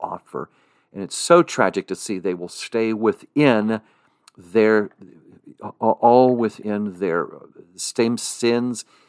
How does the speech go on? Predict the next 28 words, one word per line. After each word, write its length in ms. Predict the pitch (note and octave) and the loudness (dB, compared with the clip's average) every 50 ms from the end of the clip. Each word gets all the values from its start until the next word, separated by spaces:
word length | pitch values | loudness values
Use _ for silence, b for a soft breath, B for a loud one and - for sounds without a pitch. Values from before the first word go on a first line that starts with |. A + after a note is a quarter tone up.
| _ _ _ | _ _ _
even 220 | B2+ C3 C3 C3+ | -2 0 0 0
in 80 | B2 A2+ | 0 0
the 80 | A2 | -2
midst 240 | G#2 G#2 - - - | -2 -4 -6 -10 -12
of 100 | G#2+ - | -14 -14
pain. 420 | - - B2+ A#2+ G2+ F2 D#2 D2+ - b b b b - | -10 -4 -2 -2 -2 -2 -4 -8 -14 b b b b 0
And 120 | C3+ C#3 | 4 8
I 120 | C3+ D3 | 8 8
re-, 240 | D#3 D3+ D3+ D3+ - - | 8 8 4 2 2 4
I'm 240 | B2+ D3 D3+ D3 C3+ | 4 4 6 4 4
reminded 640 | C3 C3 C3 B2+ C3+ D3 E3+ G3 A3 G3+ F#3 A#2 | 4 4 4 4 6 8 8 8 8 6 6 4
of 220 | F2+ E2+ E2+ - - | 2 0 -2 -2 -6
this. 360 | D#2+ E2 - - - - - _ _ _ _ _ - - | -6 -6 -8 -10 -14 -16 -18 _ _ _ _ _ -16 0
Back 280 | A2 C#3+ D#3 E3 E3 - | 4 6 6 6 6 4
in 120 | D#3 D3 | 2 4
North 240 | D3 C#3 C#3 - - | 4 4 4 4 0
Carolina, 560 | - - C#3+ A#2+ A#2 A2 A2+ A#2+ B2+ B2 E2+ | -4 0 0 2 4 4 4 4 2 0 -2
we 160 | G#2+ A2 G2+ | -2 -4 -2
lived, 240 | F#2 G#2 F#2+ - - | -2 -4 -4 -4 -4
oh, 400 | F2 F#2+ G#2 A#2 B2 A#2+ A2+ G#2 | -2 0 2 2 2 2 2 0
I'm 140 | B1+ D#2+ G#2+ | 0 -2 -4
gonna 120 | A2 C#2+ - | -6 -8 -10
say 180 | - - F2+ | -10 -10 -8
better 180 | G2+ G2 G2 G2 | -4 -2 -2 -2
than 140 | E2+ E2+ E2 | -2 -4 -8
twenty 260 | - - A2 G#2+ G2 | -8 -6 -6 -4 -4
years 260 | G2 G#2 A#2 B2+ A#2 | -2 -2 -2 -2 -2
ago. 300 | A2 F2 D2+ D2+ F#2 - | -4 -4 -4 -4 -4 -6